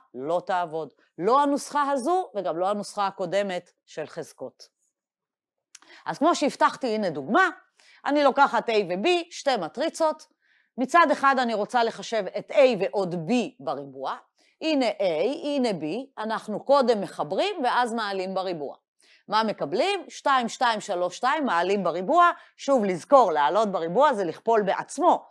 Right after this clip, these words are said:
זה לא לעלות בריבוע את המספרים. כופלים את המטריצה בעצמה, יוצא לי שמונה, עשר, אה, סליחה, עשר, שמונה, שתים עשרה ועשר. ובואו נראה מה יוצא החלק השני של הנוסחה. A בריבוע ועוד שני A B ועוד B בריבוע. A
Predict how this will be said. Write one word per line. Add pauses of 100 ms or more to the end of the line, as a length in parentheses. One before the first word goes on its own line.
(100)
זה
לא
לעלות
בריבוע
את
המספרים. (300)
כופלים
את
המטריצה
בעצמה, (320)
יוצא
לי
שמונה,
עשר, (480)
אה,
סליחה,
עשר,
שמונה, (280)
שתים
עשרה (180)
ועשר. (440)
ובואו
נראה
מה
יוצא
החלק
השני
של
הנוסחה. (420)
A (120)
בריבוע
ועוד
שני
A
B
ועוד
B
בריבוע. (460)
A